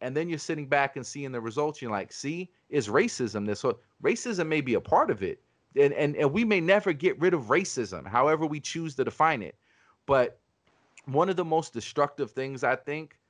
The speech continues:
that, that will not be acknowledged is that we are engineering this kind of destiny of failure in a whole generation of black kids. We're killing their ambition. We're killing their, their, their economic drive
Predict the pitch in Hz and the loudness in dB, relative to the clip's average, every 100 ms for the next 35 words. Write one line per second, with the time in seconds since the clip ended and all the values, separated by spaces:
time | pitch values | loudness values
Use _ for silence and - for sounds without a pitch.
0 | _ _ 123 117 113 120 104 98 110 143 | _ _ 2 2 2 0 0 -2 2 2
1 | 147 131 110 131 110 107 135 185 208 - | 2 0 0 -4 -4 2 2 2 -6 -12
2 | _ _ _ 139 127 123 127 - 110 170 | _ _ _ -4 -2 2 0 0 -6 0
3 | 175 - - 147 160 131 113 113 165 139 | 2 2 -4 -6 -6 -6 -6 -4 -4 -2
4 | 104 98 101 _ _ _ _ 98 139 151 | -4 -6 -10 _ _ _ _ 0 0 0
5 | - 147 139 135 123 113 107 _ _ _ | -4 0 0 2 2 2 -2 _ _ _
6 | 90 139 156 - 143 135 127 101 - 143 | -2 2 2 0 -8 -6 -4 -6 2 4
7 | 156 120 110 104 104 _ _ _ 175 202 | 4 2 0 -2 -4 _ _ _ 0 0
8 | 147 135 - 117 - 151 175 143 156 147 | 0 -6 0 0 2 4 4 6 4 4
9 | 139 143 - 120 101 127 113 - 156 110 | 0 -2 -4 -4 2 2 2 -2 -6 -4
10 | 110 107 - 160 151 143 131 117 110 147 | -6 -6 -2 0 0 -2 0 0 0 -2
11 | - 147 113 101 - 160 147 143 135 - | -4 -2 -2 -2 2 2 2 0 -6 -16
12 | _ _ 123 113 107 117 107 - 110 - | _ _ 6 6 6 2 2 0 -2 2
13 | 135 - 135 131 127 107 101 117 147 165 | -2 0 2 2 0 -4 2 4 4 4
14 | 175 | -2